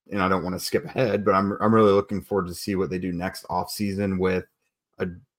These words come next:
early draft pick that, you know, they don't have to focus on building a new offense. They have their quarterback. They have some nice pieces.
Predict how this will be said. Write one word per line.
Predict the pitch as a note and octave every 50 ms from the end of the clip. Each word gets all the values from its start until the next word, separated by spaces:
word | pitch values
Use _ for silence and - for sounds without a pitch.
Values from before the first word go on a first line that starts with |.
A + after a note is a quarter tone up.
| _ _ _ _ _ _ -
early | G#2+ A2 G#2+ G#2 G2+
draft | F#2 G#2 G2+ F#2+ -
pick | - G#2 E2+
that, | - G2 F#2+ F2+ F2 -
you | - F#2
know, | F#2 E2+ D#2+ D#2
they | D2 F#2 G#2+
don't | G#2 G#2 G#2 - -
have | - - - F#2+ F#2 - -
to | - A2
focus | - - A2 G#2 - - G2 -
on | A2+ G#2 G2+ F#2+
building | F2+ G2+ G2+ F#2+ G2 G#2 G2+ G#2
a | G2
new | G2+ G2+ G2+
offense. | G2 F#2+ G#2 G#2+ - C3 C3+ C3+ C#3
They | D3 -
have | - F#2 F2+
their | F2+ E2
quarterback. | - - - G2+ G#2 G2+ G2+ G#2 G#2+ G#2+ -
They | - F#2+
have | F#2+ F#2 F#2 F#2
some | - - F#2
nice | F#2 F2+ F2+ F2 -
pieces. | - C3 C#3 C#3+ C#3 C#3 D3 D3 C#3+ C#3 - -